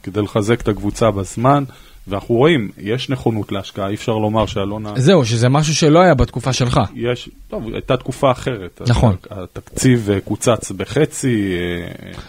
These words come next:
Speaker 2: לא, אני מדבר בכלל, בהפועל באר שבע, גם, גם באליפויות, היא לא הביאה שחקנים ב-,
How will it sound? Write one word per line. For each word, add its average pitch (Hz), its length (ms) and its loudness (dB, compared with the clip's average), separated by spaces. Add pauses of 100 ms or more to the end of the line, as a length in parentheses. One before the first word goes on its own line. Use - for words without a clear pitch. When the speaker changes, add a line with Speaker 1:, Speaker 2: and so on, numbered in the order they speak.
(120)
Speaker 2:
לא, 202 180 4
אני 180 100 4
מדבר 196 360 4
בכלל, 196 480 6
בהפועל 147 680 4
באר 170 160 4
שבע, 170 260 4
גם, 175 480 4
גם 175 240 4
באליפויות, 160 880 6 (480)
היא 123 80 4
לא 160 140 8
הביאה 170 220 6
שחקנים 156 520 2
ב-, 143 80 6